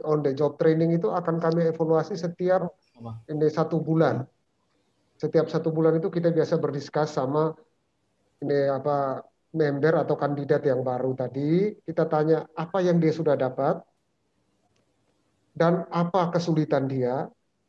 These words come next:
Speaker 1: dia harus bisa mengemukakan kepada kita.
Speaker 2: Hmm.
Speaker 1: Karena prinsip kami adalah ini job training itu adalah dia menyambut bola.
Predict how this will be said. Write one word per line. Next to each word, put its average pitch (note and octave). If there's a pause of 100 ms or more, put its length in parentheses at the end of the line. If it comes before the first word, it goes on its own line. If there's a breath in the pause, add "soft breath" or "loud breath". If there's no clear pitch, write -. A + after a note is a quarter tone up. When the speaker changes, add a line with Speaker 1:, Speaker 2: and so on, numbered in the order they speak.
(680)
Speaker 1:
dia F3+
harus E3+
bisa E3+
mengemukakan D#3+
kepada C#3+
kita. B2+ (560)
Speaker 2:
Hmm. A2+
Speaker 1:
Karena D#3
prinsip F3
kami E3+
adalah F3
ini D3+
job D#3+
training D#3+
itu F3+
adalah E3 (480 loud breath)
dia G3+ (560)
menyambut E3+
bola. C#3+